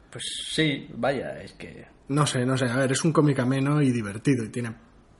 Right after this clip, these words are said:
Speaker 2: personajes de Linterna Verde que conozco, que, que simpatizo con ellos y que está bien verlos moverse, pero la trama me importa tres mierdas. <laughs> O sea, no, no, porque me han, me han tirado en medio de ella y no, no sé de qué mierda están hablando.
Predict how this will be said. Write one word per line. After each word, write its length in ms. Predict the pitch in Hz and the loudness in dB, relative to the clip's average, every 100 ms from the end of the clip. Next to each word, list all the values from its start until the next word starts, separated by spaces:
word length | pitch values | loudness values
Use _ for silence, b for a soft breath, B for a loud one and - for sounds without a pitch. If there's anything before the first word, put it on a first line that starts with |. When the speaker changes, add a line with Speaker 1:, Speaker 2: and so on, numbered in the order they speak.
| - | -8
Speaker 2:
personajes 540 | 123 107 104 110 120 110 | -6 -6 -8 -8 -6 -6
de 80 | |
Linterna 320 | 110 110 110 117 | -8 -8 -8 -6
Verde 180 | 123 | -4
que 100 | 120 | -6
conozco, 520 | 113 110 127 - 147 143 | -6 -6 -6 0 0 0
que, 280 | 104 95 - | -10 -10 -12
que 100 | - | -10
simpatizo 640 | - 95 95 95 117 120 | -10 -10 -10 -8 -8 -6
con 160 | 120 | -4
ellos 260 | 131 143 143 | 0 2 2
y 60 | 120 | -2
que 100 | - | -6
está 240 | - 123 | -4 -2
bien 260 | 120 117 104 | -2 -2 -4
verlos 340 | 95 101 98 - - _ _ - | -8 -8 -10 -14 -20 _ _ -12
moverse, 560 | 101 92 117 - 95 82 | -10 -8 -2 -2 -2 -12
pero 300 | 90 92 98 B B B B B | -12 -12 -14 B B B B B
la 140 | 110 | -8
trama 260 | 110 135 139 | -4 2 4
me 80 | 131 | 4
importa 360 | 117 120 - 110 | 0 -4 -4 -6
tres 240 | - - | -6 -6
mierdas. 360 | 117 104 - - - | -6 -8 -12 -12 -14
<laughs> 300 | - - - | -14 -14 -2
O 40 | |
sea, 120 | 143 147 | 2 2
no, 320 | 143 151 131 B B B - | 4 4 2 B B B -4
no, 260 | 156 151 131 | 2 2 4
porque 260 | 139 127 | 2 2
me 120 | 135 160 | 4 4
han, 180 | 147 | 4
me 80 | 127 | 2
han 100 | 151 | 2
tirado 280 | 151 151 151 | 6 6 6
en 120 | 139 | 4
medio 220 | 143 135 | 4 4
de 100 | 127 | 4
ella 240 | 151 139 123 | 6 6 4
y 60 | |
no, 280 | 117 147 131 | 2 2 2
no 120 | 117 120 | 2 0
sé 160 | - | 0
de 100 | 120 | -2
qué 120 | 107 | -2
mierda 280 | 113 120 104 | -2 -2 -2
están 200 | 87 113 | -4 -4
hablando. 380 | 101 110 107 95 | -6 -6 -6 -10